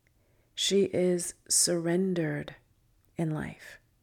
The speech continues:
So she has incredible passions. She is alive and she is not sweating the small stuff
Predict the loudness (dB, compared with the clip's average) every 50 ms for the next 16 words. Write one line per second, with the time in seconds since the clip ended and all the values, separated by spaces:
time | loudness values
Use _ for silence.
0 | _ _ _ _ _ _ _ _ _ _ _ _ _ _ -20 _ _ _ -4 2
1 | 4 6 8 8 8 6 4 2 -2 -10 _ _ _ _ _ 0 4 8 8 10
2 | 10 8 6 4 2 -6 -14 -18 _ _ _ _ _ _ _ _ _ -8 -6 -6
3 | -4 -6 -8 -8 -4 -2 0 2 2 2 2 2 2 0 -2 -4 -4 -4 -6 -8
4 | -10 -12 -12 -14 -12 -14 -14 -14 _ _ _ _ _ _ _ _ _ -10 -8 -6
5 | -2 0 0 0 0 0 2 2 2 2 2 0 -2 -4 -4 -2 -2 0 0 -2
6 | 0 0 2 2 4 4 4 2 2 0 0 -4 -8 -18 _ _ _ _ _ _
7 | _ _ _ _ -4 0 2 4 4 4 2 0 -2 -2 0 0 0 0 -2 -4
8 | -4 -4 -4 -4 -2 -2 -2 -2 -2 -4 -6 -10 -14 _ _ _ _ _ _ _
9 | _ -14 -8 -4 -2 0 0 0 0 0 -2 -4 -6 -10 -14 _ -10 -4 0 0
10 | 2 2 2 0 0 0 -2 -2 -2 -2 -2 -4 -6 -10